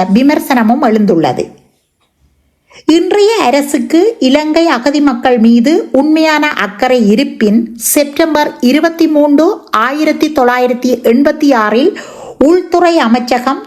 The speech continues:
தலைமைச் செயலாளருக்கு இந்திய குடியுரிமை வழங்குவதற்கான இலங்கை அகதிகளின் விண்ணப்பங்களை ஏற்றுக்கொள்ள வேண்டாம் என அப்போது அனுப்பிய சுற்றறிக்கையின் வழிமுறைகள் இன்று வரையிலும்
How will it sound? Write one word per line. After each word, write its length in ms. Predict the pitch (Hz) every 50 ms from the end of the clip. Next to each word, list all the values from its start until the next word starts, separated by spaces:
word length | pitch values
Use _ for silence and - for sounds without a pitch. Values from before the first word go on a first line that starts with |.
| - _
தலைமைச் 560 | - 247 254 277 302 311 320 330 320 320 -
செயலாளருக்கு 800 | 285 254 247 254 254 247 240 233 226 226 208 190 196 - - 294 381 440 - - -
இந்திய 500 | 262 269 302 311 311 320 320 339 339 349 339
குடியுரிமை 600 | - 277 269 240 285 294 302 311 311 285 277 285 285 277
வழங்குவதற்கான 960 | 247 214 208 226 262 277 285 285 277 247 240 233 233 - - 214 214 214 220 254 339 415 - -
இலங்கை 440 | - 254 262 294 311 320 320 330 339 339 339 -
அகதிகளின் 600 | - 220 196 262 240 247 226 247 240 247 226 208
விண்ணப்பங்களை 680 | 196 247 277 302 320 311 311 294 254 240 233 240 254 302 - -
ஏற்றுக்கொள்ள 560 | - - 269 294 285 - 330 330 302 269 269 262
வேண்டாம் 520 | 208 185 240 269 277 277 262 262 240 233 233 - - - - - - -
என 200 | - 214 226 247 277 320 403 - - -
அப்போது 500 | - 220 226 226 - - 302 302 294 302 277
அனுப்பிய 440 | 240 226 233 233 233 - 233 220 220 208 196 - -
சுற்றறிக்கையின் 880 | - - - 285 285 - - 330 311 320 294 302 - 294 277 262 240 202
வழிமுறைகள் 680 | 190 196 214 240 254 254 254 240 226 220 - 262 320 403 - - - - - - - - - -
இன்று 340 | 285 330 339 359 359 370 359
வரையிலும் 560 | 320 277 254 254 254 254 247 247 269 294 349